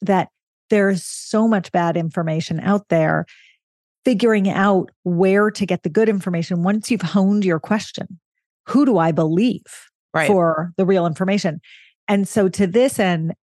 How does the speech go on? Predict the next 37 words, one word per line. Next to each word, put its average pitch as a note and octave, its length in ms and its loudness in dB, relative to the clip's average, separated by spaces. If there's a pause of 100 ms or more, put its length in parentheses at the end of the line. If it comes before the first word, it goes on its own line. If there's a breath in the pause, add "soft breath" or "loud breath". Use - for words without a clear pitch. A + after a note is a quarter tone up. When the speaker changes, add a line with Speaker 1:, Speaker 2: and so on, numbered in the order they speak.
(120)
Speaker 1:
I F3+ 120 2
would E3+ 300 0
really, G#3 500 0
really F#3 320 -2
strongly F3 520 -2
recommend E3 760 -4 (460 soft breath)
that F3+ 240 2 (280)
you F3+ 300 2
start F#3+ 380 -2
by E3+ 320 -2 (360)
just - 260 -2
pull E4 180 -4
together C#4+ 380 -2
a G3+ 40 0
little F#3+ 300 -2
list G3 360 -2
of F3 100 -6
websites F3 680 -2
that - 200 -6
feel F#3+ 160 2
like E3 340 -2
comfortable F#3 400 0
go-to E3+ 460 0
websites E3 640 -2 (140)
for - 160 -2
you. D#3+ 420 0 (300 loud breath)
You G3+ 80 0
can F#3+ 240 -2
ask F#3 360 -2
your F3 420 0
family E3+ 280 -4
practice B3+ 380 -4
doctor, G3+ 280 -2
your E3 140 0
pediatrician, F#3+ 800 -4
your D#3 180 -4
internist, A3+ 720 0